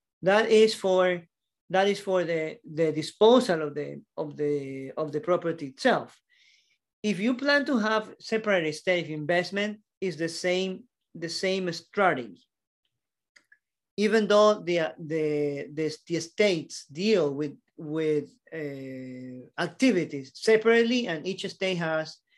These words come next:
its own regulation and its own laws, at the begin-, at the end, uh, taxes are for,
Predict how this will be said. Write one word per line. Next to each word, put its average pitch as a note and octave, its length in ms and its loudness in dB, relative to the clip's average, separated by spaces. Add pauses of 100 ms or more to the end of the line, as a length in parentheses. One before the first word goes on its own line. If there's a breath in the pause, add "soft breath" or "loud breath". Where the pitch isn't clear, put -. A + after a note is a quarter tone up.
(260 soft breath)
its E3 240 -8
own G3 200 0
regulation F#3 760 0
and C#3 200 -10
its C#3 180 -18
own E3+ 300 -2
laws, F#3 440 0 (840 soft breath)
at F3 160 -2
the F3 80 2
begin-, E3 380 -4
at E3 180 0
the E3+ 140 -2
end, G#3+ 460 2 (920)
uh, D#3 160 -6 (100)
taxes G#3+ 480 0
are F3+ 400 0 (580)
for, E3 360 -2